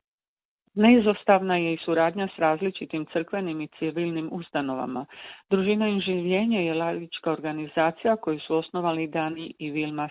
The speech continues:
Siter dvije tisućite godine. Njihov sin Benjamin Siter preuzeo je vodstvo dvije tisuće dvadesete godine.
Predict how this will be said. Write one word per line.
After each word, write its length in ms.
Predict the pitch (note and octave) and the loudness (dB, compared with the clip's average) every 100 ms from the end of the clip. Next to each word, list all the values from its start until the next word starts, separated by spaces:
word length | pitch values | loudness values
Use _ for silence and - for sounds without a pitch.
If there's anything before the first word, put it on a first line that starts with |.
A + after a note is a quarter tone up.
| - | -8
Siter 300 | F#3 B3 A#3 | -4 0 0
dvije 200 | E3+ D#3 | 0 -4
tisućite 580 | - - E3+ - - E3+ | -4 -8 -6 -4 -4 -2
godine. 480 | D#3+ C#3 C3+ C#3 D3+ - - - - | -2 -2 -4 -6 -8 -14 -18 -20 -6
Njihov 300 | G3+ G3+ D#3 D3 | 0 2 2 0
sin 180 | F#3 F3 | 0 2
Benjamin 460 | E3 F3 G#3+ B3 B3 | 2 2 2 2 0
Siter 320 | B3 A#3 A3 G#3 - - - | -2 4 4 4 -6 -18 -2
preuzeo 380 | G3 F3 E3 D3+ | 2 2 2 0
je 80 | |
vodstvo 420 | D3 F3 - G#3+ G3+ | 2 0 0 -2 0
dvije 180 | E3 | 0
tisuće 460 | E3 F#3 - - F#3 | -2 -4 -8 -4 -4
dvadesete 640 | D#3 D3 C#3 D#3+ - E3 E3 | 0 0 0 -6 -8 -2 0
godine. 500 | D3 C#3 C3 C3+ | 2 0 -2 -4